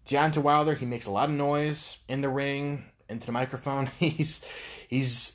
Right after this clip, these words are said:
an entertaining fighter. He's a great athlete, and I wanna see him in the ring again. There have been so much praise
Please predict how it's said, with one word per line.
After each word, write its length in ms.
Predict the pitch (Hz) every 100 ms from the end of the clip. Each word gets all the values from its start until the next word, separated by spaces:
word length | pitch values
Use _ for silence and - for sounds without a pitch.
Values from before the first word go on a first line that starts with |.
| _ -
an 160 | 117 117
entertaining 720 | 131 156 160 - 151 143 139 131
fighter. 480 | - 131 123 104 85
He's 180 | 107 101
a 60 |
great 360 | 95 107 123 131
athlete, 500 | 101 127 123 131 131
and 100 | 120
I 60 | 110
wanna 180 | 104 120
see 160 | -
him 160 | 120 117
in 60 | 113
the 80 |
ring 180 | 107 117
again. 380 | 104 107 107 90 - - - _
There 140 | 123 117
have 100 | 117
been 160 | 113
so 760 | 107 - - 135 139 143 147 -
much 420 | 131 127 123 - -
praise 720 | - 120 117 110 92 -